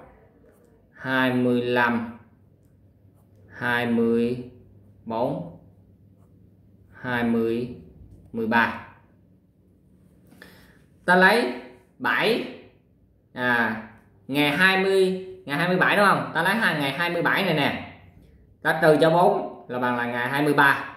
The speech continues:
Còn không thì chúng ta sẽ viết như thế này. Vậy là một ngày, hai ngày, ba ngày, bốn ngày.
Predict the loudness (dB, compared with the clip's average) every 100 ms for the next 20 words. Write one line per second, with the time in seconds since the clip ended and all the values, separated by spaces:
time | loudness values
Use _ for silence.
0 | -20 _ _ _ -8 -4 0 2 2 0
1 | 0 0 0 0 0 0 0 0 -2 -6
2 | -16 -20 _ _ -6 -2 2 2 2 0
3 | 0 2 0 0 -2 0 2 2 0 -2
4 | -2 -2 -2